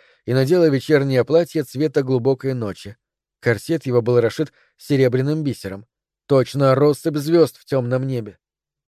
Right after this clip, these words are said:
Незадолго до наступления сумерек мы с детьми дожидались мистера Дэроу в прихожей Эвертона.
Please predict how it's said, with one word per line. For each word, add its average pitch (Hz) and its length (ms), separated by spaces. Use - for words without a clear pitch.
Незадолго 127 760
до 127 140
наступления 127 560
сумерек 143 420
мы 156 200
с 123 60
детьми 147 360
дожидались 135 640
мистера 127 440
Дэроу 160 340
в - 60
прихожей 131 580
Эвертона. 117 520